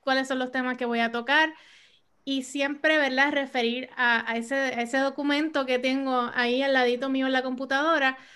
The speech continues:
en donde yo sé, ¿verdad?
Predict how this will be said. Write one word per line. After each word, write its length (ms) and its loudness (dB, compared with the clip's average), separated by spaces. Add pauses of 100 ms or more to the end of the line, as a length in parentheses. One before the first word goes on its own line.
(300)
en 180 2
donde 600 0
yo 400 -2
sé, 220 0 (160)
¿verdad? 440 0